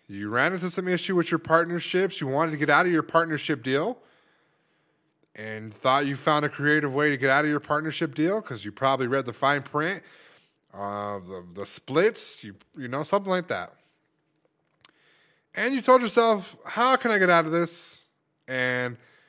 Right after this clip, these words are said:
you thought of a way that not only could you benefit from getting money, but, um, publicity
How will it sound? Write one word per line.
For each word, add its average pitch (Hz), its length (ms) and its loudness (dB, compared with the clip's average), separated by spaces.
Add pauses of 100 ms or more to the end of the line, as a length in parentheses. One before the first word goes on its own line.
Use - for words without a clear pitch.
(420)
you 131 120 -8
thought 185 360 6
of 170 100 2
a 156 60 0
way 156 340 0
that 123 180 -4
not 151 200 0
only 147 200 -2
could 113 200 -14
you 110 120 -8
benefit 151 480 0
from 143 380 -2
getting 131 280 -2
money, 180 440 0 (920)
but, 180 380 4 (680)
um, 117 500 -2 (1800)
publicity 143 580 0